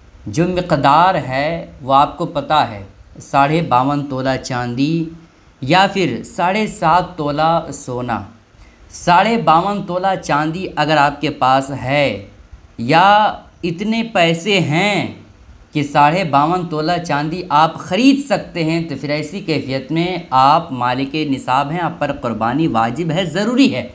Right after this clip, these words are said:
ठीक है, शरीयत का कानून यही है।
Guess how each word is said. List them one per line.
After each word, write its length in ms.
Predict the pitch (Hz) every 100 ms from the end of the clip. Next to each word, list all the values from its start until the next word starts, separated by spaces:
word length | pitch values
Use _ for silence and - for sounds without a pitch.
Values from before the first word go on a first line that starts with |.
| _ _ _ _ _ _ -
ठीक 180 | 143
है, 80 | 226
शरीयत 440 | - 214 196 226 226
का 80 | 240
कानून 400 | 220 214 233 247
यही 240 | 247 269
है। 180 | 135 107